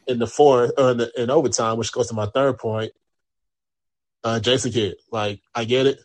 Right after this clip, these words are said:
He's gonna have to learn how to work with these guys. It's their first game, but they, they ran the Luka play.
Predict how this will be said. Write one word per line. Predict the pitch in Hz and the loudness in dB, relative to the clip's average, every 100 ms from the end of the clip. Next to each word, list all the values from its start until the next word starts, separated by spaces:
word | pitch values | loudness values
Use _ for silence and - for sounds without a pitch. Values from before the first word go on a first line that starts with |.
| _ | _
He's | 123 123 | -6 -2
gonna | 123 | 0
have | 123 | -2
to | 113 | -2
learn | 120 | -4
how | 117 | -2
to | |
work | 113 127 | -2 -4
with | 123 | -4
these | 113 | -6
guys. | 120 113 117 | -4 -4 -6
It's | 107 | -8
their | 107 | -4
first | 123 117 | -2 -2
game, | 120 123 120 | -2 -2 -2
but | 110 104 _ _ _ _ _ _ - | -4 -6 _ _ _ _ _ _ -4
they, | 131 | -4
they | 120 120 | 0 0
ran | 131 120 | 0 0
the | |
Luka | 110 117 113 | -2 -4 -6
play. | 101 110 - | -12 -12 -14